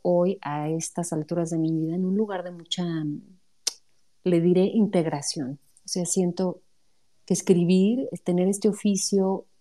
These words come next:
y, pues, la inmensa fortuna de la familia que he tenido, que son mis hermanos y mi madre,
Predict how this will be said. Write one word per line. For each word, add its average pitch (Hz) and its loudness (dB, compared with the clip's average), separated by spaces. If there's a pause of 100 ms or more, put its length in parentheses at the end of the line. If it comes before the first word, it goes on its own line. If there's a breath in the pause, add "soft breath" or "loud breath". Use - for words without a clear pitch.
y, 165 -4 (200)
pues, 170 0
la 170 2
inmensa 180 0
fortuna 180 -2
de 156 -4 (240)
la 165 -4
familia 175 -2
que 180 -2
he - -12
tenido, 170 -2
que - -10
son 160 -4
mis 170 -2
hermanos 160 -6
y 180 -6
mi 165 -6
madre, 151 -6